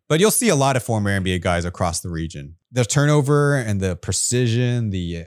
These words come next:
the calculus, the math, the analytics people say all the time in the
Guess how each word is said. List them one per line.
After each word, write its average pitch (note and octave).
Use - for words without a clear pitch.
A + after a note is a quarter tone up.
the F#2
calculus, G#2+
the F#2
math, G2+
the D#2+
analytics G2+
people G2
say G2+
all G2+
the G2
time G2
in F#2+
the F2